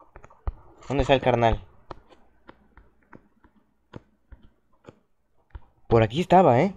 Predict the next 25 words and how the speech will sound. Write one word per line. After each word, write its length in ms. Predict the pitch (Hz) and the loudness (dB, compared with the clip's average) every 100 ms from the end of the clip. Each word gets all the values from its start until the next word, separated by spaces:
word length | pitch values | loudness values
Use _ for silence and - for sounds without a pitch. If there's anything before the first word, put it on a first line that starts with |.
| - | 2
Por 140 | 131 | 4
aquí 160 | 120 170 | 4 0
estaba. 440 | - 165 120 92 - _ - - - - _ _ _ _ _ _ _ _ - _ _ | 6 8 8 0 -14 _ -20 -20 -20 -20 _ _ _ _ _ _ _ _ -20 _ _
¿Dónde 200 | 120 131 | -6 -4
estás? 460 | - 170 170 - - _ _ _ - - - | 8 10 10 2 -20 _ _ _ -20 -20 -16
No 80 | - | -12
te 60 | 139 | -12
escondas. 460 | - 190 175 135 - - - - - - - | -2 0 2 0 -2 -20 -20 -20 -20 -20 -16
Mira, 160 | 98 92 | -12 -10
ya 160 | 104 | -10
va, 160 | 104 117 | -10 -8
ya 200 | 98 104 | -6 -6
va, 80 | 127 | -4
mira, 140 | 123 | -4
ya 400 | - - - - | -2 0 0 0
va, 320 | - - - | 0 0 0
¿eh? 60 | - - - - - - - - - | -2 -6 -12 -18 -20 -20 -20 -20 -14
Le 100 | 98 | -8
di. 160 | 101 123 - - - - - - - - - - _ - - - - _ _ - - _ - | -6 -6 -6 -12 -20 -20 -20 -20 -20 -20 -20 -20 _ -20 -20 -20 -20 _ _ -20 -20 _ -6
¿A 80 | |
dónde 220 | 135 190 185 | -2 4 12
vas? 320 | 175 160 - - - - - - - - - - - - - - - | 12 10 -2 -18 -18 -20 -20 -16 -14 -14 -14 -20 -16 -12 -12 -12 -2
No 180 | 143 165 | 6 8
huyas, 300 | 170 156 123 | 10 10 8
cobarde. 480 | - 160 175 151 | 8 8 8 4